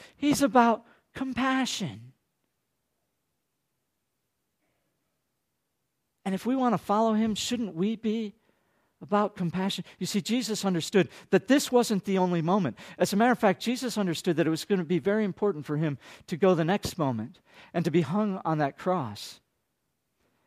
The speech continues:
And he was gonna look down at all those people, some of those probably who were there, who were there to arrest him are now there to watch him be crucified.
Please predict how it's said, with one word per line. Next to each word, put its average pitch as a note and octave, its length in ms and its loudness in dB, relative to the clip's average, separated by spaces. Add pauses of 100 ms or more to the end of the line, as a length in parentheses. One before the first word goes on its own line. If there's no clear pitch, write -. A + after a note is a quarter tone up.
(260)
And G#3 120 4
he A#3 100 10
was B3+ 120 2
gonna A3+ 180 8
look A3+ 260 6
down A3 260 8
at E3 80 6
all A3+ 180 12
those A#3+ 220 12
people, A#3+ 340 2
some A#3 220 8
of A3+ 80 6
those A3 220 8
probably A3+ 500 10
who G#3+ 80 6
were G#3+ 180 8
there, A#3+ 280 8 (220)
who B3 100 6
were A3 100 12
there A3+ 240 10
to A3 160 6
arrest G3+ 460 10
him F3 200 4
are D#3+ 120 4
now F#3+ 200 6
there F3+ 280 8
to F#3+ 100 0
watch F#3+ 300 6
him F3 120 2
be E3 120 2
crucified. C#3 640 -2